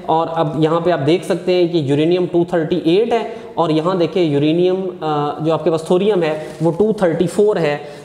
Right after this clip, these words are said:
It means आप यहाँ से देख सकते हैं कि यहाँ पे चार का difference आ गया mass number में और चार्ज number में देखें तो टू का difference आता है। That is the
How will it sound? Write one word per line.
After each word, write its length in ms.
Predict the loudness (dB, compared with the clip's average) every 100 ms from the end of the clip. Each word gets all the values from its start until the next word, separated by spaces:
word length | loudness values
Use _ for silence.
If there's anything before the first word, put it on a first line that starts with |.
| -4
It 80 | 0
means 420 | 2 4 2 2
आप 140 | 0 0
यहाँ 240 | 0 0
से 160 | 0 -4 -4
देख 280 | 0 0 0
सकते 260 | -2 0
हैं 100 | 0
कि 80 | 2
यहाँ 300 | 0 0 0
पे 160 | 0 -4 0
चार 280 | 0 2 0
का 80 | 0
difference 380 | 0 0 0
आ 140 | 0 -2
गया 140 | 0
mass 300 | 0 0 -2
number 200 | -2 -2
में 100 | -2
और 140 | -6 -4
चार्ज 420 | -2 0 0 -2
number 240 | -2 0
में 120 | 0
देखें 260 | 0 0 -2
तो 100 | -2
टू 340 | -2 0 2
का 400 | 4 0 0 -6 0
difference 400 | 2 4 2 2
आता 220 | 0 0
है। 120 | -2 -4 -12 -4 0
That 200 | 2 2
is 120 | 2
the 260 | 2 0